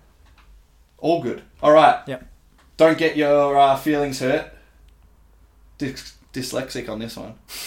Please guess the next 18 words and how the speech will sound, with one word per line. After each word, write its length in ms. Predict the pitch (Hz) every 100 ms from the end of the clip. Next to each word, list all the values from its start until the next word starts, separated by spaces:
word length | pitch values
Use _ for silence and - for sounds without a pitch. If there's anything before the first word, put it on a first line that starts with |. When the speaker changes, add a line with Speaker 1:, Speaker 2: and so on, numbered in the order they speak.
| - - - _ - _ _ _ _ -
Speaker 1:
Don't 260 | 131 139
get 220 | 135 139 131
your 200 | 127 120
hurt 240 | 127 123
feelings 480 | 131 117 113 117 -
topic 320 | 127 127 120
of 80 | 123
the 60 | 120
week. 280 | 123 156 -
<laughs> 240 | 226 196 214
We 100 | 208
should 160 | 240 202
keep 160 | 180 185
it 180 | 180
as 140 | 175 143
that, 180 | 151 147
eh? 180 | 143 113
Speaker 2:
Yeah. 280 | 147 139